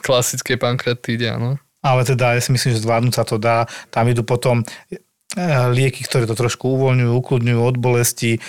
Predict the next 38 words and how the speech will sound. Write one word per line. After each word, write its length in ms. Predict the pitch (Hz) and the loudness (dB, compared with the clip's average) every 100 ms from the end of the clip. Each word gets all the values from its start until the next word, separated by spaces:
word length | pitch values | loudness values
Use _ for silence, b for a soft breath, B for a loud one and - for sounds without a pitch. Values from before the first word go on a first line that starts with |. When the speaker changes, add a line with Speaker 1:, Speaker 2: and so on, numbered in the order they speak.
| B | B
Speaker 2:
si 140 | - 123 | -4 0
odsledovaný. 720 | 127 - 127 117 113 113 107 - _ _ - - B | 0 2 2 2 2 2 -2 -6 _ _ -16 -14 B
Speaker 1:
Ale 180 | 120 123 | -2 2
prečo 240 | 165 190 | 2 2
je 80 | 156 | 0
tam 160 | 123 113 | 0 -2
tá 80 | 110 | 0
hladovka? 560 | 107 117 - - 117 _ _ - | -2 -4 -10 -10 -12 _ _ -2
To 80 | 131 | 0
je 80 | 135 | 2
dôležité 320 | 110 113 - | 0 -2 -4
asi 240 | 101 - - | -6 -6 -6
povedať. 480 | 107 110 123 - | -2 0 0 2
Speaker 2:
No, 160 | 123 123 | 2 0
tak 160 | 110 - | -2 -2
to 80 | |
áno. 320 | 120 165 147 120 | -2 0 0 0
Speaker 1:
<laughs> 80 | 113 - - - 180 - B B B B B | -2 -2 -2 0 -2 -2 B B B B B
No, 160 | 139 127 | 0 0
pankreas 640 | 160 165 180 180 175 160 | 2 2 2 2 0 0
my 80 | 139 | 0
nevieme 320 | 143 165 160 | 2 2 2
ovládať 480 | 135 123 147 135 131 | 2 2 2 0 0
bôľou, 480 | 123 127 135 143 151 127 | 2 2 2 0 -2 0
hej, 160 | 131 | 0
ako 240 | 117 117 139 | 0 0 0
každú 400 | 143 117 139 143 | 2 2 2 2
inú 240 | 127 127 | 2 0
žľazu. 400 | 120 117 123 131 - B B B - | 2 0 0 -2 -6 B B B -2
Nevieme 400 | 123 131 127 127 | 2 2 2 0
to 160 | 127 120 | 0 0
proste, 480 | 131 127 - 127 | 0 0 0 0
on 240 | 117 113 110 | 2 0 -2
tvorí 400 | 127 127 127 123 | 0 2 2 0
tie 160 | - | 0
svoje 240 | 117 - 123 | -2 0 0
šťavy, 400 | - - 123 120 | 0 0 0 0
ktoré 180 | - | 0